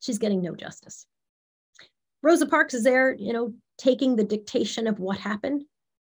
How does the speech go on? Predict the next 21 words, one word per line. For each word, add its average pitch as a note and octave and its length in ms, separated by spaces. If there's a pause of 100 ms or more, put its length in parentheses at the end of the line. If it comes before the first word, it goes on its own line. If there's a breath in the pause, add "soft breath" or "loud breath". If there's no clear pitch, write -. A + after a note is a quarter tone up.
(160)
She C#4 160
knows - 480 (580)
there A#3 120
will G#3+ 80
be G3 100
no F3 140
justice. - 480 (340 soft breath)
And E4+ 100
yet G4 140
they, F#4 80
both F#4+ 240
of F4+ 80
them E4+ 140
are E4+ 100
there E4 180
saying, B3 220
like, G#3+ 160 (560 soft breath)
"But C4 220
it C4+ 80
actually C4 340
matters. A#3 520